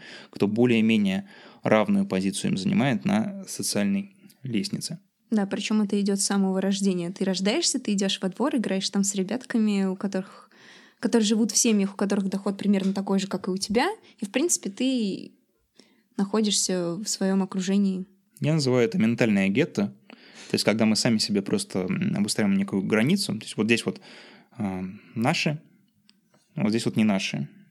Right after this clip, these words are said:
Speaker 1: И это, в принципе, помогает человеку как-то ориентироваться в жизни, да. Нам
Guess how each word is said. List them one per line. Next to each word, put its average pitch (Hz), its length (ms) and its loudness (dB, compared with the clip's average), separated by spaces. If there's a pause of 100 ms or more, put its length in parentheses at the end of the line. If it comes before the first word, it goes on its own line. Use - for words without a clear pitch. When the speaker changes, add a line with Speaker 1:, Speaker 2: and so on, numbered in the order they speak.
(160)
Speaker 1:
И - 100 0
это, 127 320 2 (320)
в - 220 -20
принципе, 151 420 2
помогает 113 480 2
человеку 101 480 0
как-то - 300 -4
ориентироваться 98 640 0
в 92 40 -2
жизни, 92 240 -2
да. 101 140 2
Нам 107 240 0